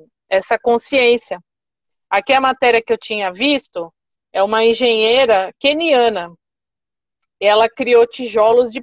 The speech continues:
plástico, que são sete vezes mais fortes do que concreto. Então, ela pegou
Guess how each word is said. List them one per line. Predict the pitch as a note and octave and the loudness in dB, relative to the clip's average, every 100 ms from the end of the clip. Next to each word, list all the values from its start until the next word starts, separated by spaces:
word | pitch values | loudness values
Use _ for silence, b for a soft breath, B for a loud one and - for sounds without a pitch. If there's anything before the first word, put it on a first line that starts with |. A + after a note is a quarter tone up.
| - | -2
plástico, | A#3+ A#3 - G#3 - F3+ | 2 2 -2 -18 -18 -20
que | _ | _
são | - A3+ | -6 -6
sete | - - D#4+ F#4+ - | -6 -2 0 0 -2
vezes | D4 C4+ C#4+ C4+ B3+ | -2 0 0 -4 -4
mais | C4 E4 - | -4 -4 -8
fortes | - A#3+ C4 D#4 - - _ _ _ _ | 0 2 4 2 -8 -20 _ _ _ _
do | C4 C4 | -10 -8
que | - B3+ B3+ B3+ B3 A#3+ A#3+ | -2 0 2 2 4 2 2
concreto. | C#4 D4 D4+ A#3 A3+ A3+ _ _ _ _ _ _ | 0 -2 0 2 2 0 _ _ _ _ _ _
Então, | G3+ G#3+ A#3 A#3 C4+ C#4 C4+ | -14 -6 0 2 4 4 4
ela | A3+ A#3+ A#3+ | 2 2 2
pegou | B3+ A3+ A3 A3 A3 | 2 2 2 2 0